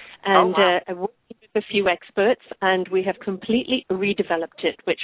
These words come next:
Speaker 1: we are going to be going into our beta, um, testing in July, along with, um, a few professionals. And first and foremost, uh, people would do it online. They will discover what their diva is.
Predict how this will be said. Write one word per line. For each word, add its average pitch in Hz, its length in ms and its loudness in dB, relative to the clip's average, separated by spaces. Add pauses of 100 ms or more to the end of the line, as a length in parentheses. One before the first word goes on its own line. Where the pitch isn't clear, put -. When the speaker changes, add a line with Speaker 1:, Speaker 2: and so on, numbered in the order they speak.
Speaker 1:
we 180 140 -2
are 175 100 0
going 185 200 -4
to - 80 -14
be 180 100 0
going 180 300 0
into 175 220 -4
our 170 180 0
beta, 190 400 0 (480)
um, 175 320 2 (100)
testing 180 460 0
in 185 280 0
July, 180 580 2
along 180 320 -2
with, 180 160 -2 (100)
um, 175 280 2
a 175 60 -8 (100)
few 175 120 -4
professionals. 180 640 -4 (600)
And 180 300 2 (320)
first 233 320 2
and 185 200 -8
foremost, 196 440 -2
uh, 180 160 0 (240)
people 277 240 0
would 214 120 0
do 196 120 -2
it 180 180 -2
online. 208 560 -2 (400)
They 202 60 4
will 190 160 4
discover 254 480 -2
what 220 220 -4 (100)
their 190 200 0
diva 175 520 -4
is. 277 60 -14